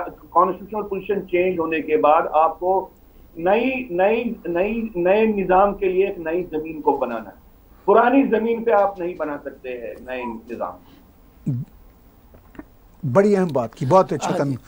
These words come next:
Speaker 3: हाँ,
Speaker 2: closing
Speaker 3: हाँ जी,
Speaker 2: remarks।
Speaker 3: मैं ये समझता हूँ कि, अ, एक बहुत बढ़िया कदम उठाया गया था अगस्त के महीने में,
Speaker 2: दो हज़ार उन्नीस में।
Speaker 3: अ, दो हज़ार उन्नीस में। कल की जो मीटिंग, जिसमें लीडरों को बुलाया गया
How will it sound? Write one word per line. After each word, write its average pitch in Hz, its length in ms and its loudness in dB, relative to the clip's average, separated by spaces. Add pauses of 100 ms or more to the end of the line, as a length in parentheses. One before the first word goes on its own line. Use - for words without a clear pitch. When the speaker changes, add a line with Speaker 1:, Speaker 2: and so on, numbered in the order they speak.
Speaker 3:
हाँ, 143 180 -4
Speaker 2:
closing 151 400 0
Speaker 3:
हाँ 156 140 -2
जी, 131 60 -2
Speaker 2:
remarks। 170 340 0
Speaker 3:
मैं 254 60 2
ये 226 80 2
समझता 196 420 -6
हूँ 180 140 -6
कि, 180 240 -4 (420)
अ, 143 260 0 (800)
एक 165 380 -4 (120)
बहुत 226 400 -2
बढ़िया 156 440 -2
कदम 156 360 -4
उठाया 139 360 -4
गया 135 220 -4
था 160 240 -6 (440)
अगस्त 160 500 -2
के 151 80 -2
महीने 117 440 -2
में, 135 220 -2 (440)
Speaker 2:
दो 170 160 2
हज़ार 156 160 0
उन्नीस 143 320 -2
में। 147 60 -2
Speaker 3:
अ, 156 160 -8
दो 160 200 0
हज़ार 135 240 0
उन्नीस 110 460 -6
में। 95 140 -6 (1000)
कल 240 180 0
की 254 200 -2
जो 202 160 -2
मीटिंग, 160 440 -4
जिसमें 151 320 -4
लीडरों 156 440 -2
को 156 180 -4
बुलाया 117 420 -6
गया 123 260 -6